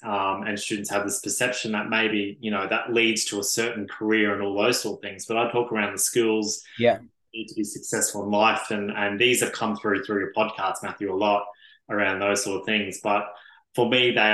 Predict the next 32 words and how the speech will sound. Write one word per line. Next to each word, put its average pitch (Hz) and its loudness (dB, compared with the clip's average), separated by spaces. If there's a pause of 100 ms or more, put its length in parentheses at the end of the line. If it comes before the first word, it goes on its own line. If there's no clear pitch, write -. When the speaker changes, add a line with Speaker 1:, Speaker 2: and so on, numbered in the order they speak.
Speaker 1:
are 104 4
a 95 -4
reality 104 2
of 95 -4
my 95 -6
everyday. 92 -2 (260)
Speaker 2:
Yeah. 107 0
Speaker 1:
Um, 101 2 (560)
in 113 0
terms 117 0
of 104 2
being 107 2
a 98 -2
drama 107 0
teacher, 95 -4
I 87 0
have - 0
to 98 -4
work 104 0
with 101 -8
people, 98 -6
to 98 -10
talk 110 -4
with 104 -6
people. 95 -4 (140)
I, 104 -2 (240)
I - 2 (200)
read 107 4 (220)
kind 107 0
of 98 -2
situations 104 -2
and 98 -2